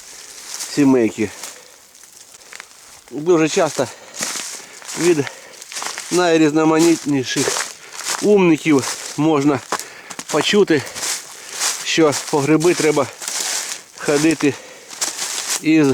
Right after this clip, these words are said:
ножом. Так начебто, так начебто грибниця не страждає від того, що ви гриби не зрізаєте,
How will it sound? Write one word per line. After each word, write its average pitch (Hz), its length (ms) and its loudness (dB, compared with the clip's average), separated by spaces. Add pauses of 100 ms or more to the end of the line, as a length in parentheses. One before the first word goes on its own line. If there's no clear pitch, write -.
(140)
ножом. 143 500 2 (1400)
Так 143 220 0
начебто, 135 480 0 (2750)
так 151 180 -2
начебто 147 400 -2
грибниця 151 520 2 (600)
не 160 180 2
страждає 143 640 2
від 139 260 0
того, 143 280 2
що 139 180 0
ви 143 100 2 (500)
гриби 147 420 4
не 143 260 0 (120)
зрізаєте, 135 580 0